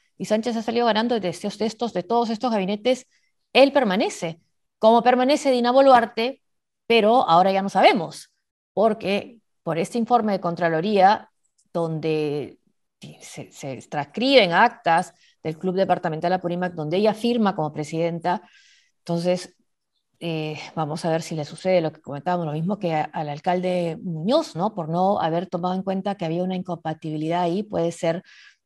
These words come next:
eh, pu-, puede considerarse una infracción constitucional. Ahora, ¿hasta qué punto esto, una salida de, una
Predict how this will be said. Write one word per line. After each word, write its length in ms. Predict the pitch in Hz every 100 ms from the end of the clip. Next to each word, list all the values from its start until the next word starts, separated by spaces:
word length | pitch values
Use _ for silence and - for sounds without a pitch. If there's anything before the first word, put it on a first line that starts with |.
| _
eh, 640 | - 160 151 147 143 - - - _
pu-, 200 | 185 180
puede 160 | 185 196
considerarse 400 | 185 165 175 202
una 100 | 190
infracción 420 | 175 160 180 196
constitucional. 920 | 190 175 - 165 175 170 190 262 214 - _ _
Ahora, 460 | - 190 175 165 -
¿hasta 360 | - 208 175 190
qué 100 | 208
punto 300 | 247 262 247
esto, 420 | 240 - 254 - _ _ _ _ _ _ _
una 200 | 208 208
salida 400 | 202 185 262 254
de, 480 | 220 208 214 220 -
una 640 | 185 185 175 - - -